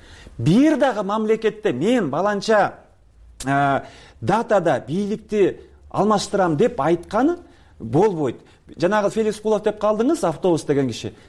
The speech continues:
Бирде биздин тарыхта ошол эле киши айткан, эки миң жетинчи жылы апрелде мен фронт менен кетирем, Бакиевди кетирем дегенде, билесизби, ошондо ким ошого каршы чыккан?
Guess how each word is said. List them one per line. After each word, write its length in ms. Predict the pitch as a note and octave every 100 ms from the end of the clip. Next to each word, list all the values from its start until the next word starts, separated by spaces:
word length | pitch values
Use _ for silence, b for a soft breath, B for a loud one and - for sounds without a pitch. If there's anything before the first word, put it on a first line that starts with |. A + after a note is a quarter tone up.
| b b
Бирде 360 | C#3+ E3 G#3 C#4
биздин 320 | E3 F#3+ A3+
тарыхта 400 | G3 G#3 D4+ G#3+
ошол 300 | E3 F3+ A3+
эле 100 | G3
киши 180 | F3 -
айткан, 380 | D#3+ D#3+ B3 B3+
эки 220 | D3 F#3
миң 180 | F3 C3+
жетинчи 400 | E3 F3 E3+ -
жылы 320 | D3 D#3 B3+ - B B B B
апрелде 800 | C3 D3 F3 E3 C#3+ G#3 E4 - b _
мен 140 | C#3 C3+
фронт 360 | - G3 F#3 - - -
менен 440 | D#3+ G#3 B3+ A2
кетирем, 440 | D3 E3 F#3 C3
Бакиевди 480 | G2+ D3 E3+ E3 E3
кетирем 380 | C#3+ D#3+ E3+ C#3+
дегенде, 400 | C#3+ D#3+ A#3 C#4 B B
билесизби, 440 | D3+ D4+ C#4+ C4+ F#3
ошондо 380 | E3 G3 E3
ким 220 | B2 F#3 F3
ошого 240 | D#3 C3
каршы 260 | B2 A#2+ -
чыккан? 340 | - -